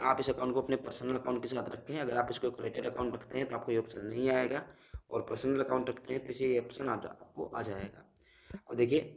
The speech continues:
अभी मेरे जो है ये option business account है, जिसकी वजह से ये option नहीं आ रहा है, लेकिन मैं आपको दूसरी profile open करके दिखा देता हूँ, उसके अंदर ये option आ रहा है।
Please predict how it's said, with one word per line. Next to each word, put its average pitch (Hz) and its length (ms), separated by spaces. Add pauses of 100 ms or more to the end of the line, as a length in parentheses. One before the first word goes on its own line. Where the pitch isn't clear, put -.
(240)
अभी 120 160
मेरे 127 260 (520)
जो 123 320
है 135 80
ये 135 140
option 120 200 (1160)
business 127 380
account 127 300
है, 143 60
जिसकी 117 300
वजह 117 100
से 123 140
ये 120 60
option 117 200
नहीं 113 320
आ 113 40
रहा 117 160
है, - 80 (420)
लेकिन 123 260
मैं 127 80
आपको 123 180
दूसरी 113 280
profile 120 320
open 117 200
करके 113 240
दिखा 104 200
देता 113 220
हूँ, 165 200 (480)
उसके 117 200
अंदर 120 120
ये 123 100
option 139 240
आ 110 100
रहा 95 220
है। 87 180